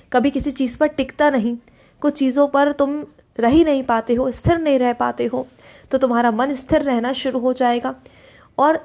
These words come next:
हो सके तो किताबें पढ़ना शुरू करो, पुस्तकें पढ़ना शुरू करो।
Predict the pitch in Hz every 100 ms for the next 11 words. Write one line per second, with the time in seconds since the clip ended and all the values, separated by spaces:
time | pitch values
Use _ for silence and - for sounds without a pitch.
0 | - 262 320 330 311 311 349 330 247 233
1 | 294 320 277 262 254 254 240 240 240 247
2 | - 277 302 302 311 269 247 247 254 240
3 | 226 240